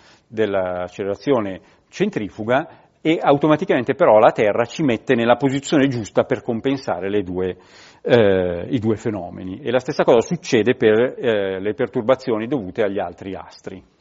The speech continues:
Quindi questo lo chiamo un regalo della natura, perché per il principio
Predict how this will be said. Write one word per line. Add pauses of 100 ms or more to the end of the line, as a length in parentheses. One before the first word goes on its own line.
(160)
Quindi
questo
lo
chiamo
un
regalo
della
natura,
perché (400)
per
il
principio